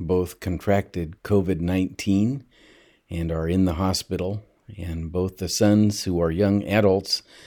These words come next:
have covid as well. Please pray for Jody's family. Jody has volunteered and has flown across the country from Washington State to South Carolina to minister to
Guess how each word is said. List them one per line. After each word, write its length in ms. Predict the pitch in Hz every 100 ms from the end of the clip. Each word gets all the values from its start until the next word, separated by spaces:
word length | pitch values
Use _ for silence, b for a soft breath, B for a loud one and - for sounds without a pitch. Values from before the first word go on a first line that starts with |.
| B B B
have 340 | 90 87 -
covid 380 | - 98 85 80
as 180 | 85 78
well. 320 | 87 87 82
Please 640 | - 101 92 85 - - _ -
pray 260 | 98 92
for 480 | 90 - 85 80 82 -
Jody's 480 | 98 87 82 78 -
family. 580 | 101 92 85 73 85 - b b b b b b b b b b -
Jody 300 | 107 104 101
has 120 | 87
volunteered 800 | 113 110 107 101 120 113 120 104
and 220 | 92 85
has 300 | 95 92 82
flown 380 | - 104 101 95
across 460 | 85 117 113 110
the 120 | -
country 440 | 98 113 104 131 127
from 240 | 120 87
Washington 580 | 87 101 - 98 98 95
State 500 | - - 104 104 -
to 260 | - 90 85
South 400 | - 95 90 -
Carolina 640 | 98 90 90 98 95 90 b b b b b -
to 100 | 90
minister 580 | 85 95 95 - 90 82
to 520 | - 107 104 101